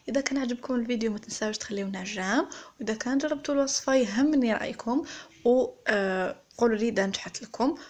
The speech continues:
يعني قولوا لي رأيكم تحت في التعليقات. هاي لك هنا كي نعطيها كيفاش تجي لداخل، هنا تقدروا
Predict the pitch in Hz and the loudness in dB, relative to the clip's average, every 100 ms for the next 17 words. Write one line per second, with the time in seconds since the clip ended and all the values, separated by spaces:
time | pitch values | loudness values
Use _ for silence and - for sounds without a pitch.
0 | - 214 185 247 240 214 208 220 190 262 | -14 -8 -2 -2 0 -2 -2 -4 -4 -4
1 | 254 - 254 240 - - - - 269 285 | -4 -4 -8 -8 -8 -10 -10 -4 -4 -4
2 | - - - - _ 226 202 220 214 214 | -8 -14 -20 -20 _ -4 -4 -4 -4 -6
3 | 214 220 202 - 196 202 214 220 - 220 | -6 -6 -6 -6 -6 -6 -8 -6 -8 -8
4 | 180 190 202 - 320 269 311 302 294 269 | -8 -8 -8 -4 -2 2 2 0 -2 0
5 | 294 | 0